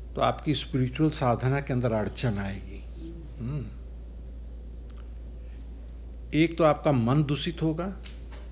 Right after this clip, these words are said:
क्योंकि आप खाली दोष, दोष, दोष देखते जा रहे हो। दूसरा ये होगा कि आप दूसरों को भी दूषित करोगे।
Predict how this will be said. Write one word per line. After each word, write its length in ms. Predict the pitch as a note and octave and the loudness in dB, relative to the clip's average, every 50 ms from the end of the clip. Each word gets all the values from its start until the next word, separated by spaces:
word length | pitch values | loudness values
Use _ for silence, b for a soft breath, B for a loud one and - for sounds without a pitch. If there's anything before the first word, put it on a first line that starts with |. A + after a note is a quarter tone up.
| - - - - - - | -12 -12 -12 -12 -4 0
क्योंकि 340 | D3+ C#3+ C3 - D3+ D3+ | 0 0 0 2 4 6
आप 200 | D3 C#3 C3+ C#3 - | 6 6 4 2 0
खाली 260 | - B2+ B2+ C#3+ C#3+ | 0 2 2 4 2
दोष, 320 | B2+ - C3 C3+ C#3+ - | 4 4 4 4 4 0
दोष, 280 | - A#2+ A#2+ C3 C#3+ C#3+ | 0 2 2 4 4 2
दोष 360 | C#3 - - C3 C3+ C#3 C3 | 0 0 2 2 2 2 0
देखते 400 | - - - C#3+ C3 - - D3+ | -2 0 0 0 0 -2 -2 -2
जा 180 | C#3+ D#3 D#3 D#3 | -2 0 -2 -2
रहे 140 | D#3+ E3+ F3 | -2 -4 -6
हो। 160 | F3 E3 D3+ - - - - - | -6 -8 -8 -10 -10 -8 -6 -4
दूसरा 480 | A#2 A2 A#2 B2+ B2+ - - E3+ F#3 F#3 | -2 0 0 0 0 4 6 8 8 8
ये 160 | F3+ E3 E3 | 8 8 6
होगा 260 | E3 D#3+ D#3 F3+ F3+ | 6 6 6 4 4
कि 140 | F3+ - F#3 | 4 6 6
आप 160 | D#3 D#3 D3+ | 8 8 8
दूसरों 420 | C3+ B2 C3 D3+ - - F3 G3 | 6 6 6 6 8 8 8 8
को 100 | F#3+ A3+ | 8 10
भी 100 | G#3+ G3 | 8 8
दूषित 340 | F3+ D3+ F#3 - G3 F3+ - | 10 10 8 8 8 6 10
करोगे। 340 | - F3 D3+ C3 G#2 F2+ F#2 | 12 12 12 12 10 4 -2